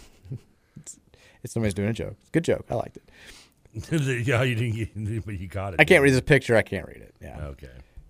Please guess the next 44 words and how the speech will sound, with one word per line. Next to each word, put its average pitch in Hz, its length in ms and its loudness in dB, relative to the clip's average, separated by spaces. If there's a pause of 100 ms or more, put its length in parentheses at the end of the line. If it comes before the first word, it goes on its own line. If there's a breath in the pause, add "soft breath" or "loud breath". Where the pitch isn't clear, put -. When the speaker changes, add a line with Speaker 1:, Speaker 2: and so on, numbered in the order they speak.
(200)
Speaker 1:
Texas - 260 2
says, 139 200 6
quote, 139 380 10 (320)
"What's 131 300 4
there 160 140 8
not 147 200 10
to 147 80 2
love 139 180 10
about 127 180 8
the 120 80 4
Russians 113 360 6
from 107 140 -4
Trevor?" 107 280 4
Mike, 120 260 6
you 127 60 0
gotta 131 200 8
keep 135 160 0
Trevor 127 260 6
up 120 100 4
to - 80 -4
date 117 140 8
on 110 80 2
international 107 460 2
stuff 110 240 4
before 107 260 0
he 104 80 4
says 107 280 0
that 104 240 6
after 104 200 4
the 104 60 -4
Ukrainians 104 500 0
find 107 220 4
another 101 180 2
mass 98 260 0
grave, 104 380 4 (300 soft breath)
gonna 113 140 4
get 110 100 6
our 107 80 6
boy 101 220 2
canceled, 104 480 0
L 104 160 2
M 98 80 0
A 92 140 0
O. 82 200 -6